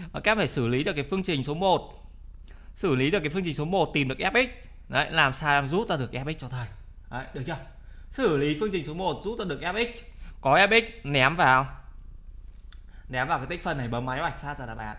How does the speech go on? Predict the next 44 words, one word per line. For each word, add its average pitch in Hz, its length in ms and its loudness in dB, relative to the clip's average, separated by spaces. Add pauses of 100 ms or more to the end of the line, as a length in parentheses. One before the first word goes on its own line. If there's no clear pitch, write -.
(140)
Vậy 147 120 -10
thì 156 60 -6
tìm 147 200 2
F 190 220 4
X 208 100 -6
kiểu 107 160 0
củ 110 80 -4
cải 98 240 0
gì? 113 220 -4 (480)
Ok 147 160 -6 (140)
chưa? 147 140 -8 (380)
Ok 131 120 -4 (120)
chưa? 127 160 -2 (180)
Nhá. 135 200 -2 (200)
Đấy 127 220 -4
là 156 180 -4
cái 117 340 0 (100)
phương 151 120 -6
pháp 156 220 0 (280)
dùng 113 280 -8
Caso. 139 360 -6 (600)
Ờ, 139 280 4
thì, 170 340 4
ờ, 160 200 8
làm 170 180 4
sao 208 180 6
để 151 100 2
tìm 151 180 -2
được 139 100 -6
F 190 260 -2
X 240 40 -6
đây 214 100 -2
này? 147 160 0 (160)
Bây 147 100 -6
giờ 143 160 2
hướng 120 180 0
dẫn 147 200 2
này. 165 140 4 (320)
<laughs> 220 60 2 (760)
Ờ, 151 140 -2
được 156 120 0
chưa 180 160 2
các 196 120 4
em? 190 100 6